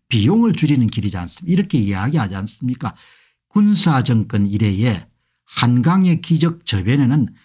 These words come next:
한국적 스피드가 한 몫을 했습니다. 목표를 향해서 몰아붙이는 힘과 속도 말입니다.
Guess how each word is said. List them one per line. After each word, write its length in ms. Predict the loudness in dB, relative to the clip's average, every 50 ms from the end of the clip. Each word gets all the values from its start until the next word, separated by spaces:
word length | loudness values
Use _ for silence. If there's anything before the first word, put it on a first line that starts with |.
| _ _ _
한국적 680 | -14 -6 -2 0 2 2 2 0 -2 -2 -2 -2 -2 -2
스피드가 640 | -2 -4 -4 -4 -4 -2 0 0 0 0 0 0 -2
한 280 | -2 -2 0 0 2
몫을 420 | 2 2 2 0 -4 -6 -6 -4 -4
했습니다. 540 | -4 -6 -6 -8 -10 -12 -14 -14 -20 -20 _ _ _ _ _ _ _ _
목표를 640 | 0 0 0 0 -2 -6 -6 -2 0 2 4 4 4
향해서 320 | 4 2 0 0 0 0
몰아붙이는 800 | 0 2 2 4 4 4 4 2 2 0 -4 -4 -2 0 0 0 0
힘과 540 | -2 -4 -2 0 2 2 2 2 2 0
속도 480 | -2 -2 -2 -4 -6 -6 -4 -2 0 2
말입니다. 600 | 2 0 0 -4 -8 -12 -16 -18 -20 -20 _ _